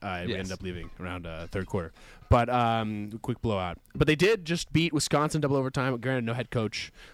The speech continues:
Speaker 1: Uh, but, you know, win's a win.
Speaker 2: Radnor High could beat Wisconsin at this point.
Speaker 1: Wow, could Villanova beat? So the, the, the, the tier goes.
Speaker 2: Yeah.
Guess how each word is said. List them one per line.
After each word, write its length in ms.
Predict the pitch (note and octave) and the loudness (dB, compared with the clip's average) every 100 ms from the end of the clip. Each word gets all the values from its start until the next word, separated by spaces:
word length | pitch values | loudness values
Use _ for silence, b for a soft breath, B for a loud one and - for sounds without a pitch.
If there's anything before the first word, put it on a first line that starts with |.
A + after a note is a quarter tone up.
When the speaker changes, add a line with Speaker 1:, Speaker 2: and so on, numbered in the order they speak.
| - | 2
Speaker 1:
Uh, 160 | C#3 | 4
but, 80 | D3+ | 6
you 60 | F3+ | 4
know, 100 | E3 | 4
win's 180 | F#3 | 2
a 60 | F#3 | 2
win. 280 | D3+ C#3+ D3+ | 2 0 -2
Speaker 2:
Radnor 300 | D3 F#3+ G#3+ D#3 | 2 2 2 -2
High 200 | D3+ C#3 | -4 -8
could 140 | A2+ | -12
beat 140 | A#2 | -12
Wisconsin 500 | F#2 - G2 G2 - | -12 -14 -14 -14 -14
at 120 | D#2 - | -16 -12
this 120 | - | -12
point. 220 | - - | -12 -6
Speaker 1:
Wow, 260 | G2 G#2+ F#2+ | 0 0 0
could 140 | - | -2
Villanova 340 | A#2+ A#2 A#2 D3 | 2 2 2 0
beat? 240 | D#3 E3+ - - _ C3+ | 0 -2 -6 -20 _ 4
So 140 | D#3+ | 4
the, 200 | C#3 C#3+ | 4 2
the, 80 | D3 | 0
the, 160 | C#3 C#3 | 0 -2
the 140 | C3 | -2
tier 260 | - G3 F#3 | 0 2 2
goes. 420 | E3+ D3 C#3 - | 2 0 -2 -6
Speaker 2:
Yeah. 180 | G#2 | -8